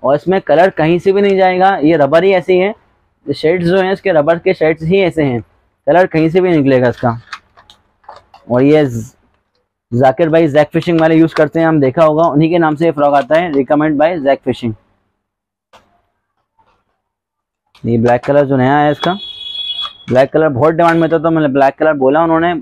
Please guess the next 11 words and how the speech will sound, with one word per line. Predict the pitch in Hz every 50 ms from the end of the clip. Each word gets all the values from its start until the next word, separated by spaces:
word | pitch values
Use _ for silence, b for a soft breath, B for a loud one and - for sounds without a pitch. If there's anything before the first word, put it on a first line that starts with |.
| - _ -
और | 131
black | 127 131 131 135 -
color | - 151 147
बनाया | 131 127 123 - 143 156 170
उन्होंने। | 170 160 160 165 170 165
फिर | 156 165 160
देखिए | 165 151 - 113 127 139 143
कितना | - 143 135 - 175
compact | - 151 143 139 131 156 151 -
size | - 135 135 131
है, | 151